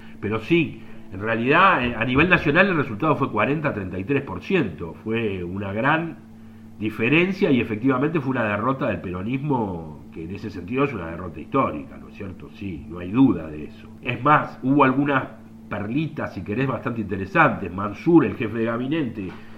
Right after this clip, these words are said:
llamado a salvar al gobierno nacional después de la paso, de la catástrofe de las paso, perdió votos entre las paso y las generales en Tucumán.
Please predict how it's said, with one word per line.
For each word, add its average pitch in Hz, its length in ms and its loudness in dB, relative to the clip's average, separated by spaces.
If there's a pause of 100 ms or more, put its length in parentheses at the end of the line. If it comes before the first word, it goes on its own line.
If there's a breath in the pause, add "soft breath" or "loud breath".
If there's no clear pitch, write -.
(140 loud breath)
llamado 113 540 2
a 95 60 -2
salvar 101 720 2 (680 loud breath)
al 98 160 -4
gobierno 98 880 -2
nacional 101 600 -4
después 101 360 -6
de 95 120 -4
la 78 520 -10 (100)
paso, 120 380 2
de 98 120 -2
la 85 180 -10
catástrofe 107 680 -2
de 107 80 -4
las 113 160 -4
paso, - 680 4 (400 loud breath)
perdió 131 400 6
votos 165 420 4
entre 113 220 -2
las 113 180 -2
paso 151 760 2 (180)
y 107 100 -4
las 101 140 -8
generales 127 720 -2
en 101 120 -8
Tucumán. 110 580 0